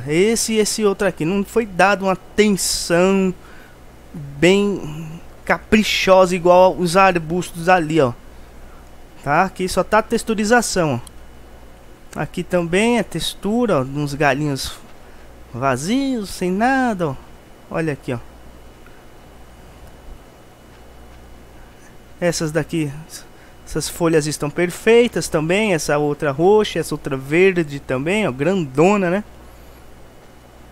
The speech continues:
O lixinho aqui também, como, deixa eu ver se ele alterou nesse pacote aqui, ó.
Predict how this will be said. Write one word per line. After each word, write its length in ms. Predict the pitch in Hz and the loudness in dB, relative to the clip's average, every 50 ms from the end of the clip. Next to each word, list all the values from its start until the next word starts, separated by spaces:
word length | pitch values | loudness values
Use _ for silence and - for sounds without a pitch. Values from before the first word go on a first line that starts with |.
| - - - - - - - - - | -20 -20 -20 -20 -20 -20 -20 -12 -6
O 80 | 262 269 | -2 -2
lixinho 540 | 247 240 240 214 - - - 220 214 208 | 0 0 0 0 -2 0 0 0 0 0
aqui 180 | 202 185 - 202 | -2 -4 -6 -12
também, 460 | 180 - 220 240 247 247 277 277 269 | -6 -4 -2 -2 0 0 0 -2 -2
como, 460 | 220 190 175 180 190 190 185 180 175 | -2 -2 -2 0 0 0 0 0 0
deixa 200 | 165 175 - - | -2 -6 -4 -4
eu 60 | 170 147 | -4 -4
ver 80 | 143 | -4
se 120 | - - 147 | -4 -4 -2
ele 100 | 151 143 | 0 0
alterou 560 | 139 135 - - - 170 151 143 143 147 147 | -2 -2 -6 -4 -2 0 0 2 0 0 0
nesse 280 | 151 143 - - 160 | -2 -2 -4 -6 -8
pacote 600 | 151 - - 160 139 - - - 147 131 - - 143 | -8 -6 -4 -4 -4 -4 -6 -4 -4 -4 -4 -6 -14
aqui, 220 | 135 - 147 139 | -12 -10 -8 -8
ó. 60 | 123 | -8